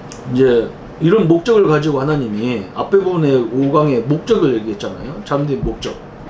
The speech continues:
이걸 가지고 하나님 나를 불렀다는 거예요. 누가 불렀느냐가 중요하잖아요. 마태복음 십육 장 십삼 절 이십 절에 "바요나 시몬아, 복이 있도다."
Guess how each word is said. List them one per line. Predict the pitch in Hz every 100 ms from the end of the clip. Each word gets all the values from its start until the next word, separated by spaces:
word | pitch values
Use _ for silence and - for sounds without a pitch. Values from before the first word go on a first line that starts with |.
| - - - - - - - - 156
이걸 | 185 214 170 -
가지고 | 135 135 127
하나님 | 156 143
나를 | 127 160 -
불렀다는 | 127 156 156 131
거예요. | 104 98 - - - - - - - - - - - - - 139
누가 | 165 202 202
불렀느냐가 | 160 170 165 151 139 113
중요하잖아요. | - 120 127 113 95 80 76 98 - - - - - - - - - - - - - - -
마태복음 | 127 139 165 156
십육 | 135 170 160 156
장 | 143 127
십삼 | 113 156 170 151
절 | 123
이십 | 123 131
절에 | 123 120 135 101
"바요나 | - 131 147 143
시몬아, | 127 - 170 151 123 110
복이 | 160 175 180
있도다." | - 117 123 110